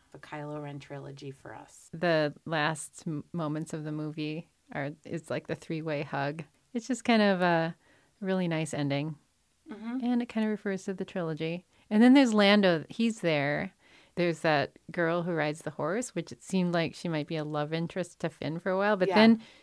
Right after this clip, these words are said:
Speaker 2: she's, like, looking at Lando, and he's looking at her. And it was either gonna be, like, a "you are my father" moment, or, like, is he hitting on her, thinking, like, he's still got it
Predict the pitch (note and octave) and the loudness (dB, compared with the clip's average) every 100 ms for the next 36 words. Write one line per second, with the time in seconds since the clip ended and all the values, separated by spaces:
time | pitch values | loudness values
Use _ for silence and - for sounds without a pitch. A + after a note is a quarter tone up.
0 | _ - A3+ G#3 G3+ F#3 E3 - - F3 | _ -2 2 4 6 6 4 0 -12 -4
1 | F3 F3 G3 F3+ D#3+ - D3+ D3 D3+ E3+ | -2 0 2 2 2 0 -2 0 0 0
2 | G3+ G#3 G3 - D3+ F3+ E3+ E3+ F#3 F3 | 2 2 0 -4 -6 -6 -4 -4 -2 -4
3 | - - D#3+ D3+ D3 F#3+ A3 - _ _ | -4 -6 0 2 2 0 -2 -8 _ _
4 | - F3 E3 D#3 - _ _ _ - A3 | 0 2 2 0 -4 _ _ _ 6 8
5 | A3+ B3 A#3+ A#3+ A#3 A3 A3 G#3 G3+ F#3+ | 8 8 8 8 8 8 8 10 8 8
6 | F#3 E3+ E3 F3+ F#3 F#3+ F3+ D#3+ - D3+ | 8 8 4 2 4 4 4 2 2 2
7 | E3 G3+ A3 A#3 A#3+ A#3+ A#3+ - F#3+ F#3 | 4 2 4 4 4 4 2 4 4 6
8 | F3+ D#3 - F3 G#3 G3+ F#3+ F#3 G3+ G#3+ | 4 2 -2 -4 -2 -2 -2 0 0 0
9 | G#3+ A3 A3+ G#3+ G#3+ A3 G3+ F#3+ F#3+ F3+ | 2 2 2 0 0 0 -2 0 0 0
10 | F3 - F3+ - F3 F3+ E3+ C#3 C#3+ E3+ | -4 -4 -6 -4 -2 -2 -2 -2 0 2
11 | G#3 G#3+ - | 2 2 0